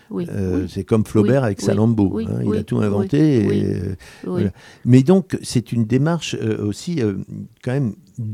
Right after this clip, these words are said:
Speaker 2: délibérément d'écrivain.
Speaker 1: Oui.
Speaker 2: Et, et il n'y a peut-être pas pire que les livres qui sont publiés, issus d'une thèse de neuf cent cinquante pages, qu'ils ont, qu'on a essayé de résumer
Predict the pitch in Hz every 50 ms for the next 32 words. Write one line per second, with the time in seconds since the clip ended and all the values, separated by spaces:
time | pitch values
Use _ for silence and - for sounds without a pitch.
0 | 117 147 151 139 139 120 123 123 117 127 139 139 139 151 170 180 170 - - -
1 | 120 107 107 107 135 - - - - 143 131 147 143 123 107 92 - _ - -
2 | - 202 190 175 - _ _ _ - 127 127 - - 127 117 110 107 - - 123
3 | - 120 101 - _ _ - - - 165 165 160 - _ - - 156 147 139 127
4 | 110 - - - - 120 107 110 117 120 120 135 139 127 101 92 90 92 - -
5 | 104 - - 98 90 - - 113 104 104 110 117 131 143 156 180 196 208 208 -
6 | _ _ _ _ _ - 156 127 - - - 147 143 123 110 110 117 107 - -
7 | 120 117 113 107 101 90 85 87 92 92 90 104 110 - - 123 110 - - 98
8 | - - 101 101 104 - - 160 170 185 202 196 180 - - _ _ _ _ _
9 | _ _ _ _ _ _ _ _ _ - - 107 107 110 - _ - - 104 104
10 | 104 107 107 - - 156 135 117 110 95 110 131 123 110 107 120 120 123 135 151
11 | 175 190 202 190 165